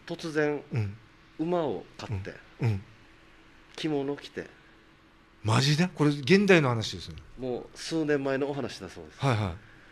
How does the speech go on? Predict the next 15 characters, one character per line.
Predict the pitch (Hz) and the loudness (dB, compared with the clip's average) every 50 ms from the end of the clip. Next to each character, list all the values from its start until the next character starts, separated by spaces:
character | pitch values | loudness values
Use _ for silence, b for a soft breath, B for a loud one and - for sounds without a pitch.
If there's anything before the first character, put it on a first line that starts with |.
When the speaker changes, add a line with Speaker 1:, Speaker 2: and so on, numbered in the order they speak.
| B B B - - - - | B B B -20 -20 -20 -18
Speaker 1:
で、 | 98 101 | -14 -12
僕 | 117 110 - 113 | -12 -12 -8 -6
が、 | 110 113 107 92 92 | -6 -4 -4 -4 -6
あ | |
の、 | 107 101 90 - | -6 -8 -8 -10
お | - | -12
付 | - - - - 104 | -14 -14 -12 -8 -6
き | 98 | -6
合 | 92 | -6
い | 95 | -6
し | - - | -10 -10
て | - 104 90 | -8 -8 -8
る、 | 82 82 76 - | -8 -10 -10 -12
あ | 87 | -12
の、 | 87 82 78 | -12 -14 -14